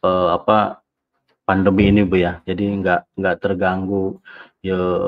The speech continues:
tidak terlalu besar lah terganggunya.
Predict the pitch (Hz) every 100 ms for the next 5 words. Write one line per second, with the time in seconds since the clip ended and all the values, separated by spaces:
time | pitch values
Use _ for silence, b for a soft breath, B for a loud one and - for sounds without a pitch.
0 | 87 - _ _ 101 98 90 - 95 95
1 | 95 98 98 98 101 - 107 92 87 -
2 | 90 87 90 87 87 87